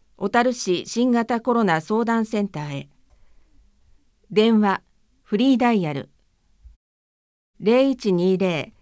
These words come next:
八九零の一七七、二十四時間対応。ファックス、零一一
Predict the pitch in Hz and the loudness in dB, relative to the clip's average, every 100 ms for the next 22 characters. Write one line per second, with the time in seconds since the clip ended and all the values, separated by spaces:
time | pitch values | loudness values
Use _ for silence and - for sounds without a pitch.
0 | _ - 208 - - 277 247 208 202 156 | _ -6 -6 -6 -4 0 2 2 0 0
1 | 147 - - 185 180 240 233 208 160 156 | -4 -6 -8 -8 -2 0 0 0 -2 -4
2 | 147 - _ _ _ _ _ 220 247 233 | -6 -10 _ _ _ _ _ -4 -2 0
3 | 220 185 180 220 202 175 175 160 151 147 | 2 2 0 -2 -4 -4 -6 -6 -6 -8
4 | 131 - _ _ _ _ _ _ _ 226 | -10 -12 _ _ _ _ _ _ _ -6
5 | 220 - 170 143 _ _ 180 220 240 240 | -6 -10 -12 -12 _ _ -2 0 0 -2
6 | - 185 156 - 143 | -2 -4 -4 -10 -12